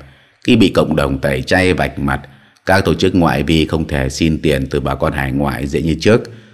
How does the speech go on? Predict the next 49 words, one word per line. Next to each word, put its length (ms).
nhất 160
là 120
trong 260
bối 160
cảnh 260
suy 160
thoái 160
kinh 220
tế. 240
Điều 140
này 100
buộc 260
Việt 200
Tân 240
phải 240
chuyển 200
hướng 140
hành 200
động 240
là 400
tạo 200
vỏ 120
bọc 240
là 260
một 280
tổ 160
chức 200
xã 120
hội 200
dân 260
sự 380
giả 280
danh 300
hoặc 260
tạo 220
ra 180
các 240
chân 220
rết 200
là 100
các 200
tổ 180
chức 240
xã 120
hội 180
dân 240
sự 200
giả 260
danh. 200